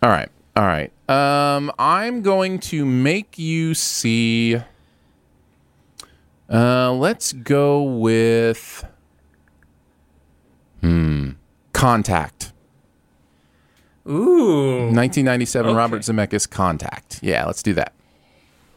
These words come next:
Speaker 2: Okay. Let me think about this then. Nineteen ninety-seven Contact.
Speaker 1: Invent a theme.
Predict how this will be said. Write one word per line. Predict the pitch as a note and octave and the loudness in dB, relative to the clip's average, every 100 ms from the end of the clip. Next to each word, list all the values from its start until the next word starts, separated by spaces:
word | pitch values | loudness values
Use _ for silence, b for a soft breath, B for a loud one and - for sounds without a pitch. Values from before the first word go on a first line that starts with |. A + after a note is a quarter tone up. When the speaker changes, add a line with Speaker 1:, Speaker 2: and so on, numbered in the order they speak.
| - - | -20 -20
Speaker 2:
Okay. | - - C3 C3+ D#3 F#3 - b b b b b _ | -16 -4 0 0 0 -4 -14 b b b b b _
Let | D#3 | -14
me | F3 | -14
think | - F3 G#3+ | -8 -6 -6
about | C#3+ C3+ B2 | -2 -2 -2
this | C3 B2+ C3 | -4 -6 -8
then. | - A#2+ A2+ C3+ | -12 -14 -14 -16
Nineteen | D#3 F3+ - F3 | -14 -16 -20 -20
ninety-seven | D3+ D#3+ D3+ D#3 D#3 D3+ | -18 -16 -16 -14 -14 -14
Contact. | D3 - E3+ D3 D3+ - - - - - | -16 -20 -20 -18 -18 -20 -20 -20 -8 0
Speaker 1:
Invent | F#2 D#2+ F#2 A2 | 0 2 0 0
a | |
theme. | G#2+ - G2+ F2 D2+ C#2 | -4 -2 0 0 -2 -6